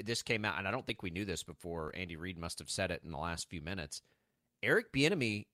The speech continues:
came into the Chiefs locker room and talked to the team before the A F C Championship game. Mahomes said it gave him boo-, goosebumps. As Bieniemy is now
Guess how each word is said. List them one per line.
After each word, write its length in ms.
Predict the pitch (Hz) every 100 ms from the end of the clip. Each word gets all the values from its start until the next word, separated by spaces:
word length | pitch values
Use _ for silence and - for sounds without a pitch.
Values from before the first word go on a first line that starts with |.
| _
came 420 | - 131 143 151 139
into 280 | 131 151 135
the 100 | 113
Chiefs 300 | - 131 -
locker 260 | 110 -
room 100 | 107
and 80 | 95
talked 220 | 113 127
to 40 | 101
the 80 | 87
team 300 | 135 110 69
before 320 | 82 - 104
the 220 | 104 104
A 20 |
F 80 | 101
C 140 | - 95
Championship 580 | 107 110 78 - 71
game. 220 | - 67 - _ _ -
Mahomes 300 | 87 98 104
said 180 | - 104
it 60 |
gave 260 | 95 101 98
him 140 | 92
boo-, 180 | 80 92 92
goosebumps. 680 | 90 135 - 71 67 - - - _ _ _ _
As 160 | 104 107
Bieniemy 480 | 117 113 131 123
is 160 | 113 104
now 200 | 107 104